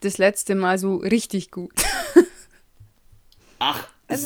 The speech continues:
Speaker 2: so lange ist es schon her, also vierundzwanzig Jahre oder fünfundzwanzig
Speaker 1: Ich
Speaker 2: Jahre?
Speaker 1: glaube, den letzten Super Bowl-Titel hatten sie in der Mitte der neunziger, fünfundneunzig, sechsundneunzig so. Siebenundneunzig waren die Packers, habe ich heute, äh, gelesen.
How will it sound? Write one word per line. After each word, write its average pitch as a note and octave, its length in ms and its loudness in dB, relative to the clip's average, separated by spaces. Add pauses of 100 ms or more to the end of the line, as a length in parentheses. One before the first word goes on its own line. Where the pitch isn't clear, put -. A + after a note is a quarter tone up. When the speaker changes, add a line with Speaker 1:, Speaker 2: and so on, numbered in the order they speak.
Speaker 2:
so C#4+ 80 4
lange C#4 260 2
ist D4+ 160 0
es A#3+ 160 -4
schon A3 140 -4
her, A3 180 0
also D#3 160 0
vierundzwanzig A3+ 600 -6
Jahre F#3 380 0
oder G#2+ 120 -8
fünfundzwanzig G#3+ 420 -8
Speaker 1:
Ich G3 60 0
Speaker 2:
Jahre? G3 180 -4
Speaker 1:
glaube, C4 380 6
den A#3+ 160 2
letzten C4 920 0
Super B3+ 320 0
Bowl-Titel A#3 760 2
hatten G#3+ 280 2
sie G#3 300 -2
in G3+ 100 0
der F#3+ 240 0
Mitte A3 340 -2
der B3+ 160 2
neunziger, A#3+ 800 0
fünfundneunzig, C4 600 -4
sechsundneunzig C4+ 840 -6
so. D4 340 -4 (160)
Siebenundneunzig C4+ 760 4
waren G#3+ 140 0
die G3+ 100 -2
Packers, C#4+ 600 -4
habe G3+ 120 -8
ich - 140 -12
heute, F#3+ 280 -10
äh, G3 340 -4
gelesen. G#3+ 500 -6